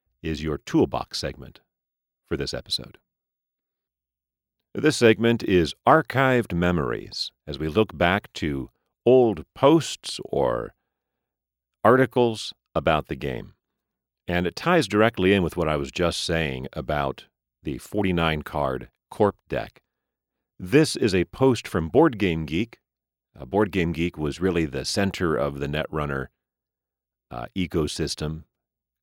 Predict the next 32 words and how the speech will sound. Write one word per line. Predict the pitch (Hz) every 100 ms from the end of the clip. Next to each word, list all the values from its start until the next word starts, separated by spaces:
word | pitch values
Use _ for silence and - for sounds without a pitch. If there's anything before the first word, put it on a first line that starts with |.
| _
community, | - 90 90 85 76 71 85 _ _ _
for | - 98
at | 123
least | 160 -
the | 104
first | - 92 -
year, | 78 87 92 92 95 _ _ -
maybe | 85 80 73
two. | - 85 85 92 _ _ _ _ _ _ _ _ _ -
The |
title | - 165 127
of | 95
this | 92 90
article | 92 90 90 80
is | 73
Larger | 71 76 117 156 127 123
Decks | 82 104 104 - - - _
for | _ -
Corp | 80 - 131 -
Players, | - 73 60 58 - - _ _ _ -
and | 104
it | 110 -
was | 113 -
posted | - 196 - 127 -
August | 120 156 160 151 -
thirteenth | - - 135 120 - 110 65 71 -
of | 82 -
twenty | - 127 113
twelve, | - - 113 58 50 _ _ _ _ _ _ _
which | - -
means, | 78 73 73 - _ _ _ _ _ _
uh, | -